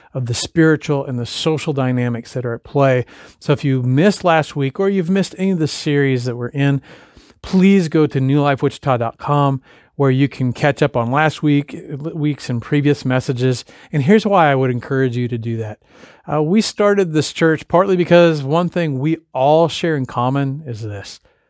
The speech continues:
Life's complicated. On a normal day, life is complicated and things are not normal right now. And each one of us, we've got big, we've got small decisions that we need to make now and need to make in the future. And every one of us desperately wants to make the best decisions for us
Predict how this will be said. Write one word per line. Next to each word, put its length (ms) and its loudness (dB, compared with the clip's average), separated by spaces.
Life's 180 2
complicated. 680 -2
On 160 4
a 60 6
normal 420 4
day, 180 2
life 300 -2
is 100 -2
complicated 640 -6
and 80 -8
things 240 0
are 60 4
not 240 0
normal 340 2
right 200 -2
now. 260 -8
And 180 2
each 220 2
one 160 2
of 80 6
us, 240 2
we've 160 -4
got 300 -2
big, 280 2
we've 140 0
got 160 -4
small 320 0
decisions 520 0
that 100 0
we 80 -2
need 140 0
to 60 -2
make 160 -4
now 440 2
and 100 -2
need 120 -2
to 40 -4
make 160 -4
in 60 -6
the 80 -8
future. 500 -2
And 220 0
every 240 4
one 160 4
of 80 2
us 140 2
desperately 680 0
wants 240 -2
to 80 -4
make 140 -2
the 80 -4
best 480 -2
decisions 480 -4
for 200 -14
us 380 -4